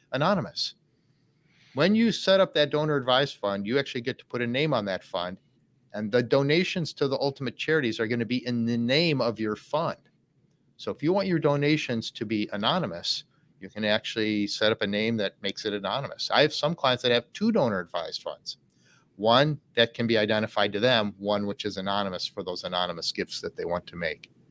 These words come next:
But the important thing is to recognize is that the charities receive the money as you time your grants. So if you're gonna make a large contribution to that donor advised funds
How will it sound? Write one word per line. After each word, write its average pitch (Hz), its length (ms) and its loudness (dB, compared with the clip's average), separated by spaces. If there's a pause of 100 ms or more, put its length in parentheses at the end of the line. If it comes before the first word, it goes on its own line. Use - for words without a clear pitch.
(800)
But 131 100 0
the 139 80 6
important 214 320 6
thing 185 160 4
is 151 240 4
to - 80 0
recognize 110 560 4
is - 160 -4
that 120 220 6 (280)
the 139 80 -2
charities 180 800 4
receive 170 840 2
the 151 100 4
money 131 680 4
as 113 200 0
you 113 120 -2
time 107 480 -2
your 104 180 -2
grants. - 720 -8 (420)
So 104 400 2
if 104 240 -4
you're 143 100 2
gonna 156 160 4
make 139 180 2
a 104 40 2
large 131 460 4
contribution 131 680 -2
to 120 120 -4
that 113 200 2
donor 120 280 2
advised 113 400 4
funds 131 340 -2